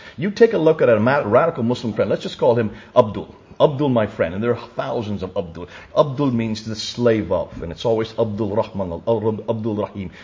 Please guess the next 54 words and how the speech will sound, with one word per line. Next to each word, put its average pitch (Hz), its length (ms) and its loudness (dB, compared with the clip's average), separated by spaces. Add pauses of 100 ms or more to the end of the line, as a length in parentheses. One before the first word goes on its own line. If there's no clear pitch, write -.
(140)
the 104 80 -6
slave 104 360 0
of 92 140 -2
one 101 140 -2
of 90 60 -4
the 95 60 -4
names 85 260 -8
of 80 100 -14
God. 85 260 -6 (220)
So 123 100 -2
you 117 100 4
have 123 260 2
Abdul 151 320 4
over 98 120 0
here, 107 120 -2
the 117 80 -2
slave 151 460 2
of 87 160 -4
God. 90 360 0 (220)
And 101 120 -2
he 196 200 0
is, 139 180 0 (260)
he 165 180 2
wants 139 500 -2
to 123 140 -4
eradicate 113 800 -4
all 151 280 2
the 127 100 0
evilnesses 135 560 -2
in 113 80 0
the 107 80 2
world. 107 240 0
And 120 80 0
he 131 60 2
wants 143 240 -2
to 123 40 -4
destroy 160 720 -2
and 113 160 0
bring 170 220 -2
in 160 180 2
the 127 80 2
new 135 220 0
Khilafah. 113 500 0 (140)
He 139 80 2
wants 131 220 0
to 123 100 -2
bring 113 220 -2
in 110 120 0
the 98 80 -4
new 95 300 -4
Islamic 85 480 -10
State, - 360 -10 (300)
the 95 80 -6
Caliphate - 520 -6